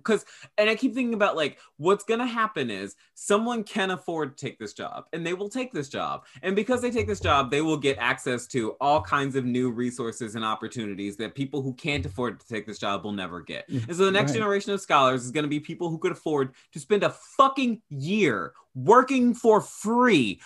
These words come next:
Speaker 1: for a university with a one point five billion dollar endowment. And if you're not a person who can afford to work for free for a fucking year,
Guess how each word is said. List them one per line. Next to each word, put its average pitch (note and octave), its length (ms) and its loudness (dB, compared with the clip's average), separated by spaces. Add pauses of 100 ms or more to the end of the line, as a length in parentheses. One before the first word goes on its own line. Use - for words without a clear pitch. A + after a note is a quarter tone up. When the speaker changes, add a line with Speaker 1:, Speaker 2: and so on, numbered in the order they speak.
(140)
Speaker 1:
for A3+ 280 10
a G#3 40 10
university A3+ 600 4
with G3 160 6
a F3+ 80 8
one D#3+ 340 2
point F#3+ 320 0
five E3+ 520 6
billion E3 500 4
dollar C3 360 8
endowment. F#2+ 580 -2 (400)
And G#3+ 140 4
if G3 100 4
you're B3 200 6
not A#3+ 180 6
a B3+ 40 2
person B3 500 2 (180)
who A3+ 100 2
can A#3+ 120 0
afford A#3+ 360 4
to B3 80 2
work B3 380 4 (120)
for C4 300 6
free B3+ 580 4 (120)
for C4+ 220 6
a A3 100 8 (260)
fucking C#4 460 6
year, A3 540 2